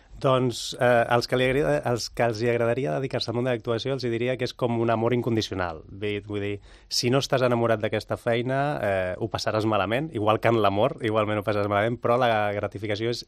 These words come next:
in-, és immensa, no hi ha diners que ho paguin. I el consell que els hi donaria és, una cosa que sempre faig als meus alumnes i a, i a la gent que coachejo és: «Quina és la cosa més original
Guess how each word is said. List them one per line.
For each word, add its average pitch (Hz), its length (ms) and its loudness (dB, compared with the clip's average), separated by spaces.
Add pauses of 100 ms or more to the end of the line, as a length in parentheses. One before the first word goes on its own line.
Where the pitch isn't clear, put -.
in-, 117 340 -2
és 110 160 -4
immensa, 110 440 -2
no 113 80 -2
hi 104 80 -2
ha - 40 -4
diners 101 200 -6
que 104 80 -4
ho 92 40 -8
paguin. 113 360 -4 (320)
I 131 100 0
el 131 100 2
consell 135 280 -2
que 156 80 -2
els 139 80 -2
hi 139 80 0
donaria 131 400 -2
és, 139 340 -4 (600)
una 127 140 -4
cosa 117 160 -2
que 113 80 -4
sempre 110 220 -2
faig 104 180 -4
als 101 80 -4
meus 107 140 -4
alumnes 104 380 0
i 101 80 -2
a, 95 120 -2
i 107 80 -4
a 98 40 0
la 98 80 -2
gent 104 120 -4
que 104 100 -4
coachejo 107 460 -4
és: 127 80 -10 (1080)
«Quina 170 320 2
és 135 80 -2
la 139 160 0
cosa 101 600 -4 (140)
més 135 460 2
original 131 680 0